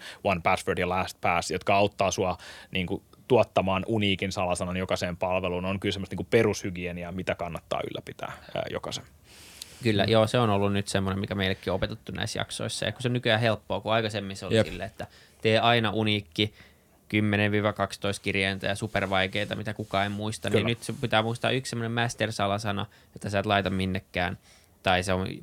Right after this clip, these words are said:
Speaker 2: paremmin vielä kasvojen tai, tai sormenjäljen takana. Ja
Speaker 1: Mm.
Speaker 2: mielellään monessa eri laitteessa, että se ei ole sit yhdessä laitteessa kiinni, jos se hävii. Ja sitten niinku jokaisella s-, s-, sivustolla oma, oma
Speaker 1: Just
Speaker 2: uniikki
Speaker 1: näin.
Speaker 2: salasana, niin sekin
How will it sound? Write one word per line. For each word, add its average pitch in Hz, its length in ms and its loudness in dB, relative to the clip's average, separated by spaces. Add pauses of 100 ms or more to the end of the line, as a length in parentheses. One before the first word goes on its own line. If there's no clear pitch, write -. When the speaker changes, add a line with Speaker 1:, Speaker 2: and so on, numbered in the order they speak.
(200)
Speaker 2:
paremmin 101 380 0
vielä 98 200 2
kasvojen 98 540 0
tai, 98 200 -4
tai 101 160 -4
sormenjäljen 104 560 -2
takana. 98 380 -4 (240)
Ja 92 80 2
Speaker 1:
Mm. - 120 -6 (100)
Speaker 2:
mielellään 95 340 2
monessa 95 320 0
eri 98 140 0
laitteessa, 95 460 0
että - 120 -10
se - 40 -6
ei 104 40 -2
ole - 40 -8
sit 95 160 -8
yhdessä 98 280 -4
laitteessa 113 320 -6
kiinni, 113 200 -8
jos 113 120 -6
se - 80 -4
hävii. 107 380 -4 (380)
Ja 104 80 -2
sitten 92 340 -4
niinku 92 200 -4
jokaisella 101 480 -4
s-, - 160 -18
s-, - 160 -12 (240)
sivustolla - 500 -4
oma, - 320 -4
oma 104 160 -2
Speaker 1:
Just 131 80 4
Speaker 2:
uniikki 104 180 2
Speaker 1:
näin. - 80 -4
Speaker 2:
salasana, - 460 -2
niin - 160 -4 (460)
sekin 113 320 0